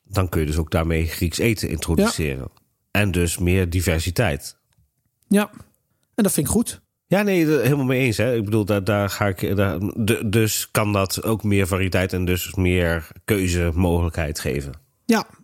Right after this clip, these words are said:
Speaker 2: Ja, vind ik wel.
Speaker 1: Mits, mits het goed uitgevoerd is.
Speaker 2: Ja, maar goed, dat hadden, dat kunnen ze in Fantasialand ook doen. Bij, in China themagebied
Speaker 1: Ja.
Speaker 2: kunnen ze ook Chine-, volgens mij doen ze dat toch ook, Chinees, eh, eten en drinken. En
Speaker 1: Klopt.
Speaker 2: bij, eh, dan moet ik eerlijk zeggen, bij Fantasialand wel,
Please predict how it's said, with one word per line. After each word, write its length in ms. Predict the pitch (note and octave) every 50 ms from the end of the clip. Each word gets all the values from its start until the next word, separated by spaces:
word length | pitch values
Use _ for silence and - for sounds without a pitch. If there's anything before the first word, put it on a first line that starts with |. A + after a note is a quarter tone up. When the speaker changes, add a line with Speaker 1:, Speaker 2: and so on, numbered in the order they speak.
| _ _ _ _ _ _ _ _ _ _
Speaker 2:
Ja, 160 | - A#3 F#3
vind 160 | - G3 D#3+
ik 80 | C#3+ -
wel. 160 | - D3+ D3
Speaker 1:
Mits, 180 | C3+ C#3 -
mits 260 | - G2+ G#2+ G#2 - -
het 80 | F#2
goed 180 | - - F#2+ E2
uitgevoerd 480 | C#2 D#2 - - - - D2 C#2 - -
is. 200 | - - - - _ _ _ _ _ _ _ _
Speaker 2:
Ja, 320 | - A#3+ A#3+ B3 B3+ A#3+ G3+
maar 120 | F#3 E3
goed, 160 | E3 G3 F3+
dat 100 | D#3 C#3+
hadden, 240 | C3+ D3+ C#3+ D3+ C#3+
dat 140 | D#3 D3+ C#3
kunnen 200 | - F3 E3+ E3
ze 60 | D3+
in 40 | E3+ D3
Fantasialand 520 | D#3 - F3+ F3 E3+ D#3 E3+ E3+ E3 E3
ook 140 | F3+ F3 E3
doen. 240 | D3+ C3+ C#3+ D3 D3+
Bij, 100 | - -
in 120 | F#3 D3+
China 300 | - - E3+ D#3 D#3+ D3+
themagebied 460 | - - D#3 D#3 D#3 D3+ C#3+ - A2 F2+
Speaker 1:
Ja. 40 |
Speaker 2:
kunnen 200 | D#2+ - D#3 D3+
ze 60 | E3 E3+
ook 100 | - -
Chine-, 260 | - - E3 F3 F3
volgens 180 | - F#3+ D#3+ D#3+ E3
mij 20 |
doen 140 | D#3 F#3 B3+
ze 60 | C4
dat 140 | A#3 G#3+ E3
toch 140 | - D#3+ -
ook, 120 | A3+ A#3+
Chinees, 400 | - - F3+ E3 E3 E3+ D#3+ - -
eh, 200 | F3 E3+ E3+ F3
eten 260 | F3 F3 F3+ E3 F3+
en 60 | F3 D#3+
drinken. 360 | D#3+ F3 F3 E3 E3 - F3
En 140 | E3 E3+ D3+
Speaker 1:
Klopt. 140 | D#3 D#3+ D3+
Speaker 2:
bij, 220 | D3+ D#3 D#3 D#3
eh, 60 | D#3 D#3 - - - - _ _ _ _ _ _ _ _ _ _ _ _ _ -
dan 120 | F#3+ F3 F3
moet 80 | F#3+
ik 60 | F#3+
eerlijk 180 | G#3 F#3+ F#3 -
zeggen, 120 | - E3+
bij 100 | F3 F3+ E3 - E3+
Fantasialand 480 | D3 F3 F3+ F3+ E3+ F#3 F3+ F3 E3+ D#3
wel, 160 | E3+ D#3 D3+